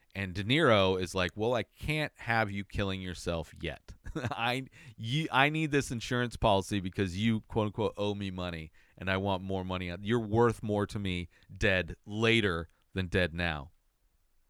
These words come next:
And part of it is this guy's shame of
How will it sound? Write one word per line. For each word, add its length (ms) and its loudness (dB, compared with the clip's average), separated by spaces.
And 160 0
part 260 10
of 100 8
it 160 8
is 220 2
this 220 0
guy's 520 2
shame 640 0
of 640 4